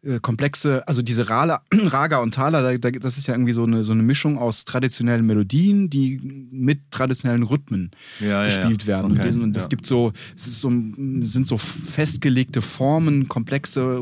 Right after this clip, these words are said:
Speaker 1: rhythmische Anordnungen, die, ähm, gegeneinander gesetzt werden. Und,
Speaker 2: Ja.
Speaker 1: äh, und hier, äh, da, da ist es wohl so, dass dieses Stück hier,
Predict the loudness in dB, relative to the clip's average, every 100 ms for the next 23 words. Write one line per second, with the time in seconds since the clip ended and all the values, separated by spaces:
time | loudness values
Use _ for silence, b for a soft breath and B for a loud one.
0 | -2 -2 0 -2 -2 0 0 0 -2 0
1 | 2 4 2 0 B B B B -2 0
2 | 0 0 0 2 2 -2 _ _ _ _
3 | -20 -4 0 2 2 4 2 4 2 2
4 | -2 -4 0 2 2 0 0 -2 -2 -2
5 | 0 -2 -4 B B B B B B B
6 | -8 -2 -2 2 2 4 2 -2 -4 -2
7 | 0 0 -2 -4 -4 -2 -2 0 0 2
8 | 2 2 -2 -4 -4 -4 -2 -2 0 -2
9 | -2 0 0 0 -2